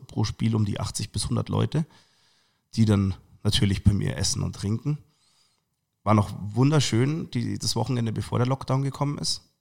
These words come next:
Und dann auf einmal nichts, wirklich gar nichts, von heute auf morgen auch. Ich war der Letzte, glaub ich, an der Geschäftsstelle, der zugesperrt hat. Lag auch dran, dass man so Horrorstories gehört hat aus, aus, ähm, aus Österreich. Wer früher zumacht, kriegt keine Soforthilfe. Dann muss man bis, also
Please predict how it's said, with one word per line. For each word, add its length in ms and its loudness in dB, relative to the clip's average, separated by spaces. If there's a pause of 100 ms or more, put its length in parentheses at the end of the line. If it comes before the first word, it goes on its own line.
Und 220 -8
dann 280 -2
auf 200 -8
einmal 460 -4
nichts, 560 -8 (240)
wirklich 320 -8
gar 200 -2
nichts, 180 -6
von 140 -2
heute 120 0
auf 140 -4
morgen 320 0
auch. 160 -2 (560)
Ich 180 -8
war 80 2
der 80 0
Letzte, 300 -2
glaub 160 -2
ich, 80 0
an 60 0
der 80 -2
Geschäftsstelle, 420 -2
der 140 -4
zugesperrt 500 -4
hat. 180 -4
Lag 260 0
auch 200 -8
dran, 320 0
dass 220 0
man 180 0
so 100 -2
Horrorstories 560 -2
gehört 240 0
hat 140 -4
aus, 300 -4 (800)
aus, 460 -4
ähm, 540 -8 (320)
aus 180 -2
Österreich. 560 -2
Wer 120 0
früher 320 0
zumacht, 360 0
kriegt 180 -6
keine 220 -2
Soforthilfe. 680 -2 (380)
Dann 100 2
muss 140 -2
man 140 -2
bis, 240 -2
also 320 -8